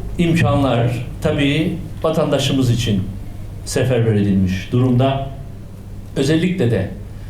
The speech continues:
vatandaşlarımızın sağlık gibi hayati bir konuda en iyi hizmeti alması için büyük bir gayret, büyük bir özveri ortaya konuluyor.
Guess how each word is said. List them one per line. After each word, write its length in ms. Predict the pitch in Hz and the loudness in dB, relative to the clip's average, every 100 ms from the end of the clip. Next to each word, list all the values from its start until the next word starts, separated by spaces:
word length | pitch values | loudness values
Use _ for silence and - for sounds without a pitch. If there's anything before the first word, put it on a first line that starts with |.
| - | -4
vatandaşlarımızın 1120 | 127 123 143 143 120 139 135 131 113 151 180 - - - - - - - - | -2 0 2 0 2 2 4 4 4 2 2 -2 -4 -8 -8 -8 -10 -10 -10
sağlık 480 | - 143 135 175 180 | -4 0 2 4 2
gibi 300 | 120 95 92 - - - - | 2 2 0 -2 -8 -10 -6
hayati 560 | - 123 - - 180 160 | 0 2 2 2 2 2
bir 340 | 120 120 - - - - | 2 0 -2 -6 -10 -2
konuda 520 | 131 117 95 113 117 - - - - - - | 2 4 4 2 0 -6 -10 -12 -12 -10 -2
en 280 | 185 202 180 | 2 2 2
iyi 360 | 170 151 127 | 0 2 2
hizmeti 680 | 151 147 143 117 123 113 92 95 - - | 2 2 2 2 2 2 2 -2 -8 -6
alması 480 | 139 139 127 120 127 | -2 2 2 2 0
için 460 | 151 101 156 185 139 - - | -2 0 0 0 -2 -6 -2
büyük 380 | 131 180 190 - | 2 4 4 2
bir 180 | 131 117 | 2 2
gayret, 520 | 127 123 147 302 - - - | 2 2 2 0 -4 -8 -4
büyük 360 | 120 160 180 - | 0 2 2 2
bir 140 | 120 - - - - - | 2 0 -4 -10 -10 -2
özveri 640 | 143 127 123 131 127 95 - - - - - | 0 2 2 4 2 0 -2 -6 -12 -12 -4
ortaya 480 | 135 120 127 113 110 | 0 2 2 2 2
konuluyor. 480 | 135 131 117 143 | 2 4 4 2